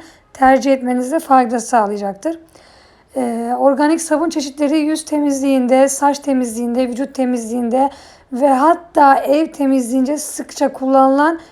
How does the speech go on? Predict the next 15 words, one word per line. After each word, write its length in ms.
en 280
doğal 200
temizlik 480
ürünlerinden 580
bir 100
tanesidir. 600
Özellikle 600
kişisel 460
temizlik 420
açısından 560
içerisinde 600
hiçbir 300
şekilde 420
kimyasal 680
bulundurmayan 760